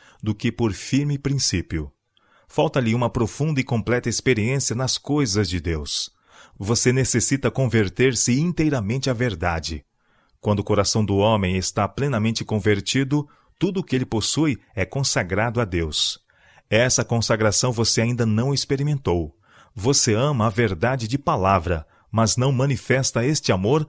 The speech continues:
por obra e por seus frutos. As obras, os atos, são evidências da sinceridade de seu amor ou de indiferença perante Deus,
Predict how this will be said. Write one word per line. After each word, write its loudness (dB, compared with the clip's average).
por -2
obra 0
e 0
por -2
seus -2
frutos. -2
As 0
obras, 0
os 0
atos, 0
são 0
evidências 0
da 2
sinceridade 0
de -2
seu 2
amor 0
ou 0
de -4
indiferença -2
perante -4
Deus, 0